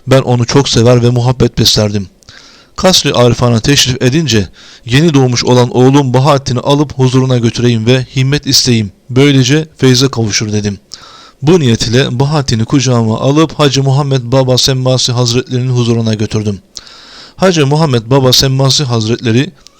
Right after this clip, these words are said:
Bahattin'i elimden alıp bağrına bastı ve buyurdu ki, "Bu yavru benim oğlumdur. Ben bunu manevi evlatlığa kabul ettim." Sonra yüzünü talebelerine çevirip talebeler arasında en meşhur talebesi olan Seyyid Emir Külal'e şöyle dedi.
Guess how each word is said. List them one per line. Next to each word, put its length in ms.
Bahattin'i 500
elimden 380
alıp 360
bağrına 580
bastı 340
ve 140
buyurdu 320
ki, 300
"Bu 140
yavru 380
benim 220
oğlumdur. 580
Ben 300
bunu 320
manevi 420
evlatlığa 460
kabul 260
ettim." 320
Sonra 360
yüzünü 360
talebelerine 600
çevirip 640
talebeler 480
arasında 580
en 140
meşhur 340
talebesi 500
olan 240
Seyyid 380
Emir 260
Külal'e 360
şöyle 360
dedi. 260